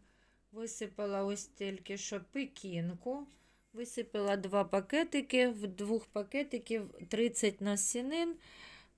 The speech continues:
в два лоточки. Зараз його ось так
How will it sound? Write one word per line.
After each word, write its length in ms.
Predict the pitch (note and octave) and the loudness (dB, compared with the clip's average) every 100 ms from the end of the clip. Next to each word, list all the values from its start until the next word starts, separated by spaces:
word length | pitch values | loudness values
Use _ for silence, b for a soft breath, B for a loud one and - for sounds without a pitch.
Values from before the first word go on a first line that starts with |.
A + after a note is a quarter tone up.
| - A3+ A#3 A3+ A3+ A3 - - - | -16 -10 -4 -2 0 0 -4 -10 -12
в 300 | F3+ F#3 F#3+ | -10 -10 -10
два 420 | F3+ A3+ A3+ A3+ | 0 4 6 8
лоточки. 760 | G#3 G3 C#4 C#4 C#4 - A3+ | 8 6 4 2 0 -2 -2
Зараз 500 | G3+ A3 G#3 G3+ G3+ | 0 2 2 2 -2
його 320 | G3 G3 G3 F#3+ | -4 -2 -2 -2
ось 240 | F#3+ F#3+ | -2 -4
так 360 | - G3 F#3 | -6 -8 -8